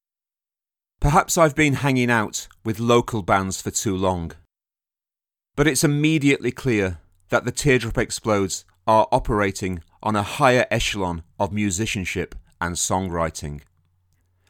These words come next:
They're the tightest band I've seen since Joe Jackson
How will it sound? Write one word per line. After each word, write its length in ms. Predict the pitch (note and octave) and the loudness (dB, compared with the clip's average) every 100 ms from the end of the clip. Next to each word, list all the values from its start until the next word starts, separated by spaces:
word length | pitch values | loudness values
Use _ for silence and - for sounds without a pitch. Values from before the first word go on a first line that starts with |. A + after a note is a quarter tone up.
| _ _ | _ _
They're 200 | A2+ B2+ | 2 2
the 100 | B2 | 2
tightest 560 | - B2+ B2+ B2+ - - | -2 0 0 -2 -2 0
band 340 | G#2+ F#2+ F2+ - | 0 0 -6 -6
I've 200 | G2+ G2 | -4 -2
seen 320 | - G2+ F#2+ | -2 -2 -2
since 260 | - F#2+ - | -4 -6 -4
Joe 260 | - F#2+ | -2 -2
Jackson 600 | F2 A2 - - F2 D2 | 0 -2 -2 -6 -8 -10